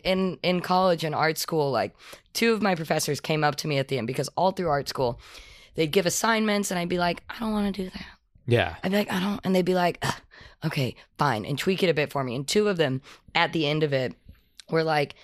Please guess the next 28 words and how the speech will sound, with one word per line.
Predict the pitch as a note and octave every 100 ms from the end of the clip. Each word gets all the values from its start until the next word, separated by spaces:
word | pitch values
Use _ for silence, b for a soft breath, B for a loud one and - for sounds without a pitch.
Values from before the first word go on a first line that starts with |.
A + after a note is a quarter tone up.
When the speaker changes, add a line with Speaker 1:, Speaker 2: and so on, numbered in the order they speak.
| b b
Speaker 1:
"Hey, | - E3+ C3 F2 - b b
just | E3 E3
so | F3+
you | E3 D#3
know, | D3
we | C#3 C#3
think | - D3 D3 - -
because, | D3+ - D3 D3 - - - -
like, | C#3 C3+ -
I | D3+
think | F3+ E3
because | D#3+ D#3+ C#3+
you |
stood | C#3 - C#3
up | G#3+ -
for | D#3
us, | C3 - B -
but | F3+
also | G3+ - E3+
still | - E3+
listen | D3 C#3+ D#3
to | C#3+
direction | C#3 B2+ C#3 - F3
in | F#3
a | G3+
sense, | G#3 G#3+ - B B B B
doing | - E3 F3 F#3+
that | G3+ G#3 G3+